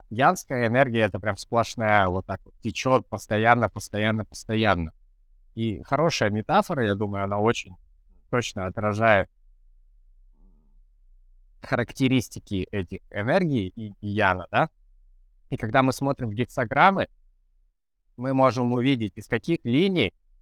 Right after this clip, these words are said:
а, состоят, а, состоит эта гексограмма. И именно же отсюда, друзья мои, если кто-то еще не знает,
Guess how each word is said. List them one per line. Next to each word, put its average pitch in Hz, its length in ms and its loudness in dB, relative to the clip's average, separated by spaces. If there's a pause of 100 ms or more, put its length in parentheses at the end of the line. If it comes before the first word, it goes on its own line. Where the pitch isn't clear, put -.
(360)
а, 95 320 0
состоят, 113 580 2 (120)
а, 95 320 -4
состоит 131 460 -2
эта 110 160 -6
гексограмма. 107 720 0 (800)
И 113 220 -6
именно 110 400 0
же 107 120 0
отсюда, 104 480 -2
друзья 101 380 0
мои, 98 340 -2
если - 320 -10
кто-то 113 240 -6
еще 98 220 -4
не 92 160 -8
знает, 117 420 2